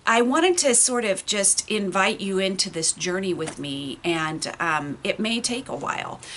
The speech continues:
So this is not gonna be a, "This is how you do a Sabbath, uh, from four o'clock on Friday to Saturday at four o'clock." It's not gonna be one of those kinds of things. Um, and, you know, whenever you talk about, whenever I talk about the Sabbath, I'm always coming at it from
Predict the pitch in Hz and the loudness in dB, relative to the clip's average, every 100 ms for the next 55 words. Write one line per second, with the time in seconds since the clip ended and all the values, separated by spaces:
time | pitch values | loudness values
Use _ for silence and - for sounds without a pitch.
0 | - - - 247 214 - - - - - | -4 2 6 6 4 0 -12 -20 -20 -20
1 | - - - - - - 190 254 - - | -20 -20 -20 -12 -12 -8 -2 2 2 2
2 | 311 247 277 320 339 254 240 240 226 - | 2 2 2 0 -2 -2 -2 -2 0 0
3 | 196 185 175 359 - 254 180 175 160 160 | 2 4 2 2 2 2 0 -2 0 0
4 | 156 151 143 - 170 160 147 143 147 143 | 2 0 -4 -6 -4 -2 -4 -4 -6 -6
5 | 143 175 160 147 151 - 147 143 - - | -8 -8 -6 -4 -6 -6 -12 -10 -12 -8
6 | 151 156 156 - 165 - - 147 147 147 | -6 -6 -10 -12 -10 -8 -6 -6 -8 -10
7 | 147 - - - - 156 - - - - | -10 -12 -14 -14 -12 -10 -10 -12 -16 -14
8 | - - 330 359 269 247 254 254 190 185 | -6 0 2 4 2 0 0 0 0 -2
9 | 151 147 - 160 147 143 - 147 135 135 | -2 0 -2 -4 -6 -6 -8 -8 -6 0
10 | - - 180 165 160 - 214 214 202 - | 0 0 -2 0 -2 -2 0 0 0 -4
11 | - - - 240 208 196 180 220 233 349 | -8 -10 -4 2 4 2 0 2 2 2
12 | 311 202 208 180 190 160 180 214 233 175 | -2 -4 -4 -4 -4 -4 -2 0 4 4
13 | 170 247 165 - 143 - - 147 143 156 | 4 2 -4 -4 -6 -2 0 0 -2 -2
14 | - 214 240 - 202 208 175 165 202 185 | 2 2 2 2 2 4 2 0 0 0
15 | 165 151 151 - 175 | 2 0 -2 -2 -4